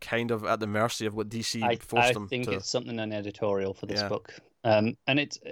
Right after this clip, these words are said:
Speaker 2: you know, it, the, that was a big problem during the New fifty-two of things left and right being, "Eh, okay, editorial's meddling here." I feel
Speaker 1: Yeah.
Speaker 2: like it hasn't been a huge problem recently, but definitely felt it on this one.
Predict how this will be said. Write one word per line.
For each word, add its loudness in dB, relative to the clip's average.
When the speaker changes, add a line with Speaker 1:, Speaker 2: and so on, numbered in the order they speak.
Speaker 2:
you 2
know, 6
it, -4
the, 4
that 0
was -4
a -4
big -4
problem 0
during -4
the -4
New -2
fifty-two -2
of -2
things 0
left 0
and -2
right 2
being, -2
"Eh, 0
okay, 0
editorial's -2
meddling -2
here." -6
I 0
feel 4
Speaker 1:
Yeah. 4
Speaker 2:
like -2
it -14
hasn't -4
been -4
a -2
huge -10
problem -4
recently, -4
but 2
definitely 0
felt -2
it -2
on -6
this -12
one. -20